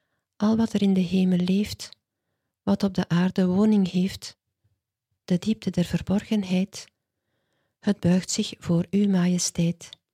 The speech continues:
Een beving gaat door het engelenheer. Het lot der mensen neemt een keer.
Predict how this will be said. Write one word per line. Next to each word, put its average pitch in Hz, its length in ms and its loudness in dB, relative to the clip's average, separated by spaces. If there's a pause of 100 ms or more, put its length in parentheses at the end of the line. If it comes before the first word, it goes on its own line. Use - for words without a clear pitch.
(1200)
Een 190 200 2
beving 185 420 2
gaat 185 240 -2
door 175 140 0
het - 140 -8
engelenheer. 196 840 0 (880)
Het - 220 -4
lot 214 280 0
der 196 160 0
mensen 185 560 0
neemt 175 380 0
een 190 120 0
keer. - 480 -2